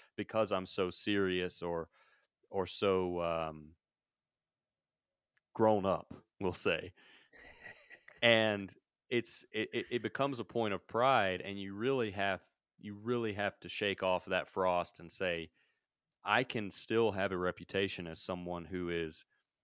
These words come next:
trustworthy, of someone who is intelligent, of someone who is thoughtful about things while I'm hanging from a tree branch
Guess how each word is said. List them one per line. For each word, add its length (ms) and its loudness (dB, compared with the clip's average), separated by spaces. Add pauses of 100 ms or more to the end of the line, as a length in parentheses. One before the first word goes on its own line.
(220)
trustworthy, 800 0
of 120 -8
someone 400 -4
who 240 -2
is 120 -2
intelligent, 680 0
of 100 -14
someone 440 -8 (420)
who 520 -2 (360)
is 280 -2 (1120)
thoughtful 500 2
about 340 -2
things 520 -6 (920)
while 300 2
I'm 120 0
hanging 340 -4
from 140 -8
a 60 -2
tree 260 -4
branch 540 -10